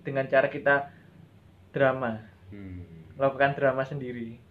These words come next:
Speaker 2: Ya.
Speaker 1: di sebuah tempat.
Speaker 2: Ada
Speaker 1: Jadi kayak,
Speaker 2: khusus.
Speaker 1: eh, lari sejenak dari kenyataan.
Speaker 2: Ya.
Speaker 1: Itu yang membuat kita nyaman di sana.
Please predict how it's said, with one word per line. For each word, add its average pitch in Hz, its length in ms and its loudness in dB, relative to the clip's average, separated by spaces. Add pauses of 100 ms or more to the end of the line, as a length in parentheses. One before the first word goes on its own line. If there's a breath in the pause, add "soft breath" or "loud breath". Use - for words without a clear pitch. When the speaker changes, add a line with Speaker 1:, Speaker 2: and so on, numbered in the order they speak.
(160)
Speaker 2:
Ya. 87 260 -18
Speaker 1:
di 117 380 -10
sebuah 113 180 -6
tempat. 113 240 -10
Speaker 2:
Ada 110 60 -8
Speaker 1:
Jadi 123 160 -2
kayak, 127 240 -2
Speaker 2:
khusus. - 360 -20 (460)
Speaker 1:
eh, 123 380 -4 (1120)
lari 139 320 2
sejenak 123 480 -10
dari 110 180 -14
kenyataan. - 540 -14 (360)
Speaker 2:
Ya. 87 220 -10 (540)
Speaker 1:
Itu 123 160 -6
yang 139 160 4
membuat 131 160 0
kita 123 160 -2
nyaman 147 260 4
di 120 80 -4
sana. - 220 -16